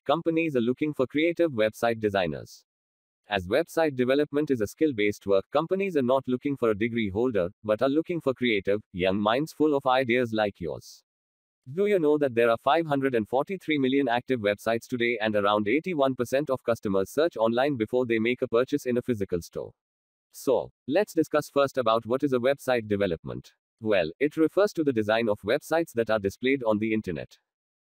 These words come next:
The web page you see while shopping online, or maybe ordering food online, all that is a part of the website. A web designer works on the appearance, layout, and, in some cases,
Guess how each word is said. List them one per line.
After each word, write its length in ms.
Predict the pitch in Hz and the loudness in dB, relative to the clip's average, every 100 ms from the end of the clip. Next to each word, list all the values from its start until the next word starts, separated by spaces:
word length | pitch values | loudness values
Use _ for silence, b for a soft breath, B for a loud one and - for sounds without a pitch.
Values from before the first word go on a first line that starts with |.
| _ 113 | _ -4
The 100 | 107 | 0
web 220 | 135 185 | 2 2
page 220 | 165 165 | 0 0
you 160 | 139 127 | 2 0
see 180 | - 147 | 2 0
while 220 | 113 123 | 2 0
shopping 400 | 131 117 117 117 | 0 -2 0 0
online, 440 | 107 104 85 90 113 | 2 2 0 -2 0
or 140 | 120 | 0
maybe 260 | 156 170 160 | 2 2 2
ordering 420 | 135 139 135 139 | 2 2 0 -2
food 280 | - 147 135 | 0 0 4
online, 480 | 113 101 80 76 85 | 2 2 0 -4 -2
all 200 | 113 127 | 2 2
that 240 | 131 180 196 | 4 2 2
is 140 | 160 | -2
a 60 | 135 | 2
part 260 | 110 104 | 2 2
of 120 | 110 104 | 0 0
the 80 | 104 | 0
website. 540 | 101 - 82 64 - _ _ _ _ _ - | 0 -2 -8 -8 -14 _ _ _ _ _ -6
A 100 | 117 | 0
web 240 | 147 170 | 2 2
designer 400 | 135 127 139 147 | 2 4 2 2
works 320 | 127 123 - | 4 2 2
on 140 | 110 104 | 0 0
the 140 | 98 | 2
appearance, 540 | 90 117 120 98 110 - | 0 0 0 0 -2 -6
layout, 420 | 107 135 143 123 - | -2 0 0 -2 -2
and, 220 | 107 98 | -2 -2
in 140 | 131 139 | -2 -2
some 240 | - 135 | -2 -2
cases, 500 | 151 170 - 139 135 | 0 -2 0 -2 -2